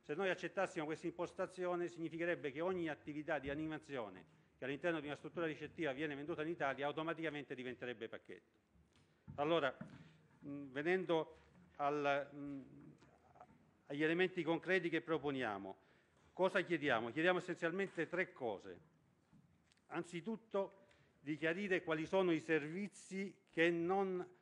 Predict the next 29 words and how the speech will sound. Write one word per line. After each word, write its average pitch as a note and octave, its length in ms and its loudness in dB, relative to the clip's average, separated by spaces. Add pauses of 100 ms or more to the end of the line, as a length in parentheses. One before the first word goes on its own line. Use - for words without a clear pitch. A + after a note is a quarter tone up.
(340)
che D#3 80 -2
sono F3+ 240 4
intrinseca-, F3 800 4
intrinsecamente E3+ 800 2
connessi E3+ 400 2
all'alloggio D#3 580 4
e D3+ 80 2
quindi F3 260 2
non D#3 160 0
fanno D#3+ 300 2
parte D#3+ 300 2
del C3 120 -4
pacchetto. - 680 -8 (100)
I F3+ 140 -6
considerando F#3+ 760 4
della E3 180 2
direttiva E3 440 2
ne D3+ 80 2
elencano E3 360 2
alcuni, B2 500 -4
sono C3+ 220 -6
stati B2 280 -4
richiamati, G2+ 600 -8 (420)
ad A#2+ 60 0
esempio C#3+ 340 0
la B2+ 120 2
piscina, C3 520 -2
la A#2+ 160 2
sauna. B2 520 2